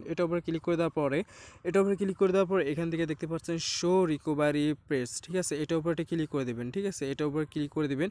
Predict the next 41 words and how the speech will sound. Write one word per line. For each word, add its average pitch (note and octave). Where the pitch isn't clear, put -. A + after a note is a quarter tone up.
এইটার F#3
উপর G3+
ক্লিক F#3
করে F#3
দিলে F#3+
আপনার D#3+
কী D3+
হবে, D#3
আপনার D#3
ফোনে F3+
যে F3
রিকভারি F#3
যে F3+
এই, D3
আহ, C#3
মানে C3
বারোটা C#3+
ই E3+
আছে, -
ওয়ার্ড C#3+
আছে, E3
সেই E3+
ওয়ার্ডগুলো D#3+
আপনি D#3
একটা D3
খাতায় D#3+
লিখবেন, B2
ঠিক E3+
আছে? F3+
তো D#3
আপনি C3+
যখন E3+
অ্যাকাউন্ট D3
করার D3+
সময় C#3+
যখন C3+
আপনার C3
এই C3
যে, C3
আহ, C#3
কি D#3